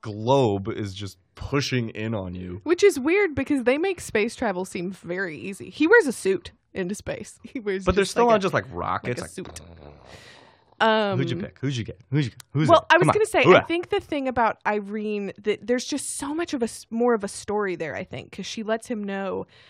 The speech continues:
Speaker 2: that she has this thing and she's fine, but she just can't ever get to this one place. And I was like, "Man, but it must be so much harder for her to be at the level that he's at."
Speaker 1: Yeah.
Speaker 2: Because they are conceivably at the same level.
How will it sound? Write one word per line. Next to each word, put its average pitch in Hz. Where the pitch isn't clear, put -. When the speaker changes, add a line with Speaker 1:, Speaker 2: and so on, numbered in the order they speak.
Speaker 2:
that 262
she 302
has 349
this 294
thing 262
and 214
she's -
fine, 254
but 202
she -
just 180
can't 233
ever 196
get 185
to 190
this 175
one 175
place. 170
And 220
I 247
was 247
like, 208
"Man, 302
but 330
it 359
must 370
be 403
so 370
much 349
harder 349
for 165
her 160
to 254
be 277
at 269
the 214
level 208
that 170
he's 240
at." -
Speaker 1:
Yeah. 117
Speaker 2:
Because 202
they 190
are 175
conceivably 190
at 175
the -
same 156
level. 139